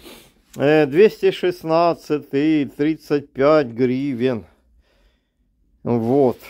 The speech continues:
Э, Наташа ездит по воскресеньям в Днепр. Это ей надо в пять утра вставать.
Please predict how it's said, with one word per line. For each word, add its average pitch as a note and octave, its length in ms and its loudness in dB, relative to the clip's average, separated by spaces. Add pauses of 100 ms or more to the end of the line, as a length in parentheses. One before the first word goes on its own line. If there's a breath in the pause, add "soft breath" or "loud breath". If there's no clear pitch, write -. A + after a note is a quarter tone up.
(800 soft breath)
Э, A3 300 6
Наташа A3+ 680 0
ездит G3+ 680 -2
по F#3+ 440 -2
воскресеньям E3+ 1300 -2
в C3 100 -12
Днепр. D3+ 680 -2
Это C3 240 -2
ей D3+ 240 -2
надо C#3 360 -2
в C3 60 -14
пять C#3+ 260 -4
утра C3 340 -2
вставать. C#3 640 -2